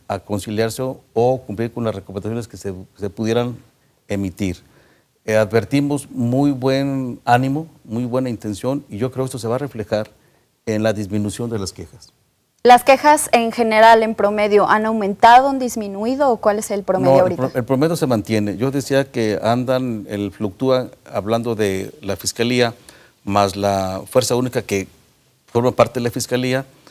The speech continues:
Speaker 1: en, al-, anualmente deben andar en setecientas, ochocientas quejas. Ese ha sido el promedio normal, seiscientas, a veces cuando bajan a seiscientas, pero el número se mantiene. Insisto, tenemos la convicción de que con este cambio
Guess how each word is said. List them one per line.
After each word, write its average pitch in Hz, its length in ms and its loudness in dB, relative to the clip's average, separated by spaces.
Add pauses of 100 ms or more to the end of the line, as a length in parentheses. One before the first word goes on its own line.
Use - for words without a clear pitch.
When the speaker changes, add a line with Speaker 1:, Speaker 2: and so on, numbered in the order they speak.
(500)
Speaker 1:
en, 104 460 0
al-, 107 240 2
anualmente 123 640 2
deben 113 300 -2
andar 113 260 -2
en 117 300 -10
setecientas, 113 680 -8
ochocientas 104 800 -8
quejas. - 480 -8 (500)
Ese 101 180 -4
ha 113 40 -4
sido 120 160 -4
el 104 40 -8
promedio 110 560 -4
normal, 104 480 -2 (200)
seiscientas, 120 640 -2
a - 20 0
veces 135 220 -2
cuando 117 180 -4
bajan 120 220 -4
a 110 40 -6
seiscientas, 104 600 -8 (540)
pero 147 360 6
el 117 140 2
número 127 220 0
se 113 120 -4
mantiene. 90 520 -6 (880)
Insisto, 113 580 -4 (380)
tenemos 135 680 0
la 104 480 0
convicción 107 580 -2
de 135 80 -10
que - 100 -20
con 107 160 -4
este 104 180 -8
cambio 127 380 -6